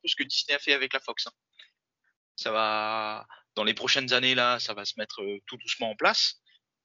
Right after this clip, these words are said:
Mais une fois que ce sera bien en place, qu'ils auront bien tout nettoyé,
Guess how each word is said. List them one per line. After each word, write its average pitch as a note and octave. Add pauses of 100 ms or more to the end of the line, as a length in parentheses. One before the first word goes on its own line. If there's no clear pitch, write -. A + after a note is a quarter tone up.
Mais G2+
une A#2+
fois E3+
que -
ce E3
sera D3+
bien C3+
en C3+
place, C#3+ (240)
qu'ils -
auront G#2+
bien B2
tout C#3
nettoyé, C3+